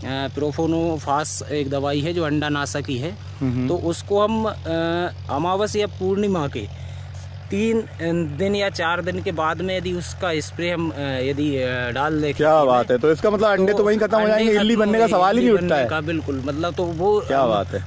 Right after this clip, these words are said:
Speaker 1: मुझे बहुत कम दवाइयों की इसीलिए आवश्यकता पड़ती है कि मैं उस अंडा ही नहीं, अ,
Speaker 2: पनपने देते
Speaker 1: पनपने
Speaker 2: तो दवाई,
Speaker 1: देते,
Speaker 2: इल्लियों के लिए फिर दवाई की जरूरत क्या है?
Speaker 1: हाँ,
Speaker 2: सही बात है,
Speaker 1: बहुत
Speaker 2: बिल्कुल एकदम आप
Speaker 1: कम,
Speaker 2: सही है।
Speaker 1: अ,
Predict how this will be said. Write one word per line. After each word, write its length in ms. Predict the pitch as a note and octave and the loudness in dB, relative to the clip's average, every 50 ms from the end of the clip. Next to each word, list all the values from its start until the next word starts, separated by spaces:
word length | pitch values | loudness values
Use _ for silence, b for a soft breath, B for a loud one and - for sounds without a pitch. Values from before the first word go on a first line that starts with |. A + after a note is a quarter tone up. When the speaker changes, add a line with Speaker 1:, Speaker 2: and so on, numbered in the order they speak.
| - | -4
Speaker 1:
मुझे 180 | D#3 F3 F#3 G#3+ | -2 0 0 0
बहुत 360 | F3+ D#3 F3 E3+ G3+ G3+ - | 0 0 0 0 0 -2 -2
कम 200 | - G3+ G3+ F#3+ | -4 -4 -2 0
दवाइयों 400 | F#3 F#3+ F#3+ F#3 F#3+ G3 G3 G3+ | 0 0 0 0 0 -2 -2 -2
की 100 | - G3 | -2 -2
इसीलिए 340 | G3 F#3 - G#3+ G3+ G#3+ G3+ | -4 -2 -2 0 0 2 2
आवश्यकता 540 | F#3 F3 E3+ F3+ - - E3+ - - F3 D#3+ | 2 2 0 -2 -4 -6 -10 -10 -10 -10 -8
पड़ती 360 | D3 D3+ C#3+ A#2 - C#3 C3+ | -8 -8 -10 -8 -8 -6 -6
है 160 | C3+ D3+ F3 | -4 -4 -6
कि 140 | E3 F3+ F3+ | -6 -6 -6
मैं 260 | E3+ F3+ F3+ F3+ F3+ | -6 -4 -4 -4 -4
उस 380 | F3 - - D#3 E3 - - - - - - - - - | -6 -6 -6 -8 -6 -6 -8 -10 -12 -14 -14 -14 -8 -4
अंडा 280 | D3 E3 F3+ F#3+ G3+ G#3+ | -2 -2 0 0 0 0
ही 240 | G#3+ G3 A3 B3 A#3+ | 0 0 0 0 0
नहीं, 220 | A#3+ A#3 A3 G3+ | 0 0 -2 -4
अ, 40 | - - E3 E3 E3 D#3+ D#3+ D#3+ D#3 B2 B2 B2 A#2+ - - | -6 -8 -10 -8 -8 -8 -6 -6 -6 -6 -4 -6 -6 -4 -2
Speaker 2:
पनपने 320 | C#3+ C#3+ D#3 D#3+ D3+ F#3 F#3 | -2 0 0 2 0 0 2
देते 160 | E3+ F3 - | 2 2 2
Speaker 1:
पनपने 120 | A3 F3 | 2 2
Speaker 2:
तो 80 | A#3+ A#3 | 2 4
दवाई, 300 | - F#3+ E3+ F3+ F#3+ F#3+ | 4 4 4 4 4 4
Speaker 1:
देते, 140 | F#3 F3+ F3 | 4 4 4
Speaker 2:
इल्लियों 280 | E3 E3+ F#3 F#3+ G3 | 4 4 4 2 4
के 100 | F3+ G3+ | 4 4
लिए 100 | G3 G3+ | 2 2
फिर 140 | F3+ G3 F3+ | 2 2 2
दवाई 240 | E3 E3 E3 E3+ F#3 | 2 2 4 4 2
की 100 | F3 F#3+ | 2 4
जरूरत 220 | E3+ E3 E3 F3+ | 4 4 4 4
क्या 100 | E3+ D3+ | 2 2
है? 100 | C#3+ C#3+ | 2 2
Speaker 1:
हाँ, 100 | C3 B2+ | 2 2
Speaker 2:
सही 200 | A#2+ - E3+ F#3 | 2 2 2 4
बात 240 | F3+ D#3 C3 A#2+ C3+ | 4 4 2 2 2
है, 40 | C3 | 2
Speaker 1:
बहुत 260 | B2 C3+ C#3+ F#3 D3+ | 2 2 2 2 2
Speaker 2:
बिल्कुल 40 | C#3+ | 0
एकदम 180 | C3 B2 B2+ | 0 0 0
आप 140 | B2+ - - | 0 0 0
Speaker 1:
कम, 160 | F#3 F3+ C3+ | -2 -2 -2
Speaker 2:
सही 100 | B2+ C3 | 0 0
है। 80 | C3 A#2+ | 0 -2
Speaker 1:
अ, 260 | C#3+ D3 D3 D3 D3 | -4 -4 -6 -8 -10